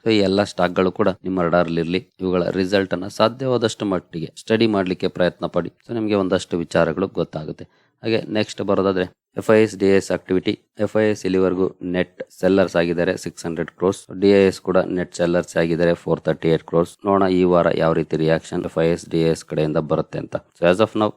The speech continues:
ಅಂತ ಗ್ರೇಟ್ ಪರ್ಫಾರ್ಮೆನ್ಸ್ ಏನಿಲ್ಲ, ಈ ಕಡೆ ಸೆಲ್ಲು ಮಾಡಿಲ್ಲ ಜಾಸ್ತಿ, ಈ ಕಡೆ ಬೈಯು ಮಾಡಿಲ್ಲ. So ಈ ವಾರ ಯಾವ ರೀತಿ ರಿಯಾಕ್ಟ್ ಮಾಡ್ತಾರೆ ಅನ್ನೋದನ್ನ ನೋಡ್ಬೇಕಾಗಿದೆ. ಹೀಗೆ ನೆಕ್ಸ್ಟ್ ಕ್ರೂಡ್ ಆಯಿಲ್ ಕಡೆ ಗಮನ ಇರ್ಬೇಕಾಗುತ್ತೆ. ಈಗಂತೂ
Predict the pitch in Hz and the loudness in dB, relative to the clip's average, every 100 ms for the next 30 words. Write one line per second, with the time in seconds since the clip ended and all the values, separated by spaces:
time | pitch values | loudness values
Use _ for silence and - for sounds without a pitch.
0 | - 92 85 90 85 90 82 85 80 87 | -8 -8 -2 -2 0 -2 0 -4 -2 -2
1 | 85 85 - 80 87 - - 82 80 - | -2 -4 -6 -4 -4 -6 -8 -6 -6 -2
2 | 87 90 85 82 85 80 80 82 - - | 0 0 0 -2 -2 -2 -2 -4 -10 -10
3 | - 80 82 78 80 82 82 78 78 98 | -14 -6 -4 -2 0 0 0 -2 -4 -6
4 | - 104 113 107 101 - 92 87 - 87 | -4 -2 2 2 2 2 0 0 -2 -4
5 | - 92 87 - 82 - 82 80 80 90 | -2 -2 0 -2 -6 -4 -4 -4 -4 -6
6 | 78 - 87 85 78 - 73 71 - _ | -8 -8 -6 -4 -6 -6 -6 -8 -12 _
7 | _ 131 127 110 110 - - 104 - - | _ 0 0 2 -2 -2 -4 -4 -6 -2
8 | 107 104 95 92 92 90 - 87 90 87 | 0 4 2 0 -2 -2 -2 -4 -2 -2
9 | 85 82 82 85 87 - _ _ _ - | -2 -2 -4 -4 -6 -8 _ _ _ -12
10 | 98 107 107 110 | -4 -2 0 -2